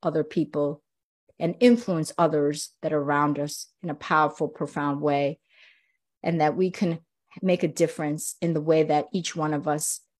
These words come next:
has the ability and talent and gifts to do so. So thank you so much for empowering us and reminding us of who we truly are,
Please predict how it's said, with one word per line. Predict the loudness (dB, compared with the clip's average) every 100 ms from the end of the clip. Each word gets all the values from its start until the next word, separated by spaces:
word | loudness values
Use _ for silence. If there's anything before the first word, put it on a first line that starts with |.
| _
has | -2 0
the | 2
ability | 2 4 4 4 2 0
and | -4
talent | -2 0 0 -2
and | -4 -2
gifts | -2 -2
to | -8
do | -2 -2
so. | -2 -2 -2 -4 _ _ _ -4
So | -2
thank | 0 2 2 -2
you |
so | 0 2
much | 2 0 -4 -2
for | -2
empowering | -2 -2 0 2 2 -2
us | -4 -6 -8 _ _ _ -6
and | -4 -4 -10 _
reminding | 0 2 6 6 6 6 2 -2
us | -4 -6
of | -10
who | -2 -2
we | 0 -4
truly | -4 -2 0 0
are, | 0 0 0